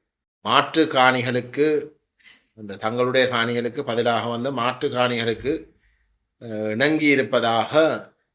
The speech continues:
ஆ, அங்கு, ஆ, பதிவு செய்திருந்தது. ஆ, அந்த இடத்துல வந்து நான், ஆ, அதை மறுத்து, அது தவறான கருத்து.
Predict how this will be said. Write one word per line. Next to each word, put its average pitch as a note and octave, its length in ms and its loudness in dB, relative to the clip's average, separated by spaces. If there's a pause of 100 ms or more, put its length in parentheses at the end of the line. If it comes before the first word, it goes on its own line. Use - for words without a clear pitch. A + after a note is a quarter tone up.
(320)
ஆ, A2+ 120 -12 (300)
அங்கு, A#2 640 -2 (1040)
ஆ, G#2+ 40 -20 (480)
பதிவு B2+ 320 -4
செய்திருந்தது. A2+ 600 -4 (1500)
ஆ, A2 100 -12
அந்த B2+ 240 2
இடத்துல C3+ 320 2
வந்து C3 260 0
நான், C3 420 0
ஆ, A2+ 400 -4 (380)
அதை A2 240 -2
மறுத்து, C#3 680 -2 (200)
அது A#2+ 540 -2 (540)
தவறான C3 540 4
கருத்து. D3 680 -4